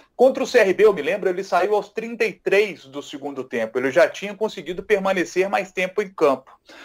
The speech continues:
É, se a gente pegar ali um jogo antes contra o Confiança, ele entra no intervalo, vocês vão se lembrar. Ele entra no intervalo e ele sofre o pênalti.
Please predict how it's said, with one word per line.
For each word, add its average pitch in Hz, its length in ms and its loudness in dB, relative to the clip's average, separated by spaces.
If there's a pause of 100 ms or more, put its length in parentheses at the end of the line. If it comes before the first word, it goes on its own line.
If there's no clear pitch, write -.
(120)
É, 147 500 4 (120)
se 175 100 -4
a 160 60 2
gente 185 240 -8
pegar 156 340 4
ali 151 320 0
um 160 100 -12
jogo 147 320 -6
antes 143 260 -2
contra 147 280 -10
o 131 60 -14
Confiança, 185 560 0
ele 180 100 2
entra 214 240 0
no 233 100 -2
intervalo, 196 440 2
vocês - 160 -8
vão 156 100 -12
se 156 120 -14
lembrar. 135 580 0 (240)
Ele 160 160 -6
entra 170 260 -4
no 160 100 -8
intervalo 160 600 4
e 214 80 0
ele 214 160 4
sofre 240 520 0
o 320 60 -6
pênalti. 240 580 -8